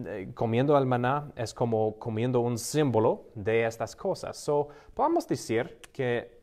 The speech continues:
la maná en el Antiguo Testamento sí da vida espiritualmente. Pero la vida física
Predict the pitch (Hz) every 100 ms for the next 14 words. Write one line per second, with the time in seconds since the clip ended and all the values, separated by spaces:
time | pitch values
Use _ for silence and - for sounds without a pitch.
0 | _ - 117 107 101 110 175 190 151 135
1 | 127 190 190 170 127 117 127 165 170 _
2 | - - - - - _ - - - 147
3 | 139 151 - - - 104 95 120 131 110
4 | 120 123 117 - 110 - 107 160 220 -
5 | - - _ _ - - - - - -
6 | - - _ - - 175 180 180 - 151
7 | 156 240 254 139 - - 302 285 131 107
8 | 107 123 202 -